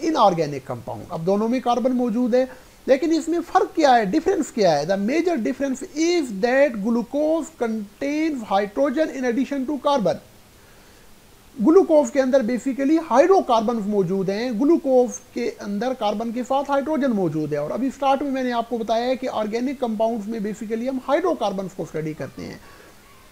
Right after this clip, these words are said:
तो आप देखें कि ग्लूकोज के अंदर कार्बन हाइड्रोजन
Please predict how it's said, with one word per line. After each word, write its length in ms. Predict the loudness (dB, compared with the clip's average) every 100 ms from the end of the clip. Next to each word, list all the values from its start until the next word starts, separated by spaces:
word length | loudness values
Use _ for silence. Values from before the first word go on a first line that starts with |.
| -20 -20 _ -18 0
तो 60 | 4
आप 120 | 6
देखें 460 | 4 0 0 0 -2 -8 -20 -6 0
कि 300 | 2 2 -2 -8 -20 -20 -20 -20 -20 -20 -20 -20 -20 -20 -20 -20 -20 -14 -14 -8
ग्लूकोज 640 | -2 4 8 8 8 4
के 100 | 2
अंदर 260 | 0 2 2
कार्बन 320 | 2 2 2 2
हाइड्रोजन 500 | 2 2 0 2